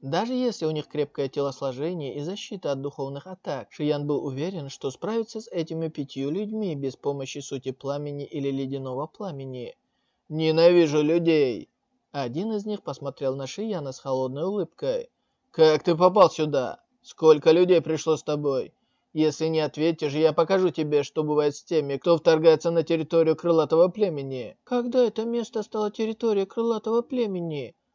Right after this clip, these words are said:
холодно сказала Исаби. «Ха-ха, даже древний каменный город принадлежит нам. Очевидно, что это место тоже наше»,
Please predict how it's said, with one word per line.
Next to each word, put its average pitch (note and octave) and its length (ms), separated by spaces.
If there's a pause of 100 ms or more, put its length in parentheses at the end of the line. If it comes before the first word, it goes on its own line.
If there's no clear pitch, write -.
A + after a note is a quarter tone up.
(220)
холодно G3+ 480
сказала C3+ 560
Исаби. D3+ 640 (460)
«Ха-ха, E3+ 680
даже E3 300
древний E3+ 400
каменный E3+ 460
город E3 340
принадлежит E3 680
нам. D#3 440 (360)
Очевидно, D#3+ 640
что D#3+ 200
это D#3+ 160
место D#3+ 340
тоже C#3+ 320
наше», D3+ 540